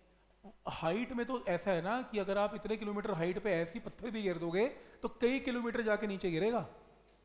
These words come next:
height देखो ना, अगर बहुत height है तो कितने किलोमीटर cover कर जाएगा हल्का सा। तो missile गिरनी है तो सोचो कितने किलोमीटर पहले missile गिरनी पड़ेगी। ऐसे ही है, कोई movie देख लो जिसमें fighter plane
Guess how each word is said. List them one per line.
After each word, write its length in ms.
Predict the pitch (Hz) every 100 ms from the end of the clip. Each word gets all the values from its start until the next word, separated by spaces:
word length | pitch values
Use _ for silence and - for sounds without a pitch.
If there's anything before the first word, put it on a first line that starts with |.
| _ _
height 300 | - 135 180
देखो 260 | 202 180 226
ना, 80 | 277
अगर 240 | 190 180
बहुत 340 | 165 160 220 160
height 280 | 151 170
है 140 | 180 233 - - - -
तो 60 | 196
कितने 400 | - - 240 277
किलोमीटर 320 | 269 240 254
cover 200 | 233 233
कर 100 | 220
जाएगा 280 | 165 151 147
हल्का 260 | 143 143
सा। 260 | 131 131 - - _ _ _ _ -
तो 60 |
missile 440 | 269 202 - 214 277
गिरनी 300 | 262 233 254
है 60 |
तो 80 | 262
सोचो 220 | 254 240
कितने 340 | - 233 - 277
किलोमीटर 400 | 269 254 254 285
पहले 240 | 233 226
missile 280 | 254 214 220
गिरनी 260 | 202 151 151
पड़ेगी। 400 | 151 147 160 165 - - _ _ _ _ _ _ _ _
ऐसे 160 | 104 160
ही 100 | 175
है, 180 | 226 - - - - _ _ _ _ _
कोई 140 | 220 233
movie 280 | 220 233
देख 180 | 226 180
लो 120 | 170
जिसमें 200 | 170 170
fighter 300 | 185 156 175
plane 300 | 175 185 180